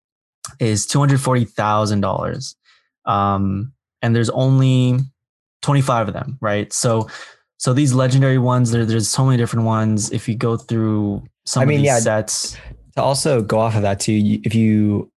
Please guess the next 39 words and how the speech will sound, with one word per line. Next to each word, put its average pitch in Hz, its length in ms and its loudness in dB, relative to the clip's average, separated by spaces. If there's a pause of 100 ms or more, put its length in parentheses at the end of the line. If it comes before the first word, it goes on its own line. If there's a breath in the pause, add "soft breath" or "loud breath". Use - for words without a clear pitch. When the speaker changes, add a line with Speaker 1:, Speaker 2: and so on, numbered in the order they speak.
(280)
Speaker 2:
if 127 180 0
you 117 160 2
look 120 200 0
at, 110 300 0 (240)
um, 98 600 0
and 117 120 2
you 107 80 4
search, 107 380 0
like, 98 220 -2
Ja 98 140 0
Morant's 95 480 0
in, 101 200 -2
in 101 200 -2
the 98 80 -2
search - 340 -4
bar, 95 180 0
and 95 120 0
you 98 100 0
look 95 180 -4
at, 95 300 -2
um, 98 600 -2 (100)
the 110 100 0
different, 101 480 -2 (220)
uh, 101 260 0
moments 101 420 0
that 92 140 -2
he 101 120 0
has, 101 540 -2 (360 soft breath)
you 113 80 0
can 117 140 2
see 127 160 2
that 117 140 0
there's 101 520 -2 (180)
different 107 540 0 (480)
versions 101 580 0
of 101 180 -2
that 98 200 -2
same 98 260 -2
highlight. 98 640 -2